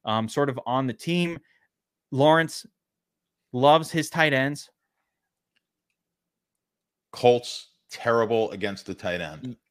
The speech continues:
Speaker 1: Colts really bad, ranked, I think, twenty-seventh, uh, against the tight end position. There's, there's nothing, like, Dan Arnold is my chalk cash, um, tight end this week. I, you know, there's some other spots you can play,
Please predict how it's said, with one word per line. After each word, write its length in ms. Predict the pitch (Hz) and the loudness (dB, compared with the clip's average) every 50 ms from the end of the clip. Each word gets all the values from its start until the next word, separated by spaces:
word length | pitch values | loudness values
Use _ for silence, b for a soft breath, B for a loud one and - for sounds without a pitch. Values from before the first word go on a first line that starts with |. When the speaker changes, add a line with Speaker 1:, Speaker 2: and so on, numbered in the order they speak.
| _ - | _ -10
Speaker 1:
Colts 340 | - - 151 156 - - | -6 -4 -2 -2 -4 -4
really 400 | 139 139 120 131 151 165 170 170 | -6 -4 0 2 4 4 4 4
bad, 280 | 165 175 143 113 95 95 | 4 4 2 2 0 0
ranked, 300 | 104 120 123 135 135 - | 0 0 0 0 0 -4
I 60 | 131 | -6
think, 200 | 127 147 135 - | -4 -4 -6 -8
twenty-seventh, 680 | - - 135 131 143 156 - - 156 143 143 147 139 - - _ - | -8 -6 -4 -2 -2 -4 -2 0 0 0 0 -2 -6 -10 -12 _ -8
uh, 160 | 120 117 107 87 | -6 -4 -4 -4
against 380 | 113 117 117 120 123 - - | -4 -4 -4 -6 -6 -8 -10
the 40 | - | -8
tight 200 | - 139 131 131 | -4 -2 -2 -2
end 120 | 139 139 | -2 -4
position. 360 | 139 139 131 143 135 135 139 b b b b b b | -6 -8 -8 -8 -8 -10 -12 b b b b b b
There's, 220 | 143 139 131 131 | 0 0 0 0
there's 180 | 131 151 147 139 | -2 0 0 2
nothing, 240 | 190 220 226 220 - B B B B | 2 2 2 0 -4 B B B B
like, 120 | 147 139 | 0 2
Dan 220 | - 170 214 254 233 | 4 4 4 6 6
Arnold 440 | 233 240 226 196 160 151 143 - _ _ _ _ _ _ _ _ - | 6 8 8 6 6 4 2 -2 _ _ _ _ _ _ _ _ -2
is 180 | 147 143 131 135 | -2 -2 0 2
my 160 | 151 147 143 | 4 2 2
chalk 560 | 135 - - - 160 156 170 170 - - - _ _ _ _ _ _ _ - | 2 -2 -2 2 4 6 6 4 2 -4 -20 _ _ _ _ _ _ _ -18
cash, 600 | - - 156 151 143 143 147 - - - - _ _ _ _ _ _ _ _ _ _ _ _ _ - 123 | -8 -2 0 0 0 0 -2 -4 -8 -10 -12 _ _ _ _ _ _ _ _ _ _ _ _ _ -4 -2
um, 320 | 123 120 117 117 117 117 - _ _ _ _ _ _ _ _ _ _ _ _ _ _ _ _ _ | 0 0 0 0 -2 -6 -10 _ _ _ _ _ _ _ _ _ _ _ _ _ _ _ _ _
tight 240 | - - 160 151 143 | -8 -4 -2 -2 0
end 320 | 143 139 135 139 131 131 - _ _ _ _ - | 0 -2 -2 -4 -6 -10 -12 _ _ _ _ -8
this 260 | 113 120 135 131 - | -2 -2 -2 -2 -2
week. 260 | 131 110 - - _ - _ _ _ _ _ _ _ _ _ _ _ _ _ _ _ - | -6 -6 -6 -8 _ -20 _ _ _ _ _ _ _ _ _ _ _ _ _ _ _ -4
I, 180 | 113 131 135 131 | -2 -2 0 2
you 120 | 147 170 | 2 2
know, 80 | 165 143 | 4 2
there's 120 | 160 - | 2 2
some 100 | 190 196 | 4 4
other 120 | 214 240 | 4 4
spots 340 | 247 - 254 233 233 233 - | 4 4 6 6 6 6 2
you 80 | 240 226 | -2 -6
can 100 | 254 220 | -4 0
play, 220 | 233 214 180 170 | 2 4 4 2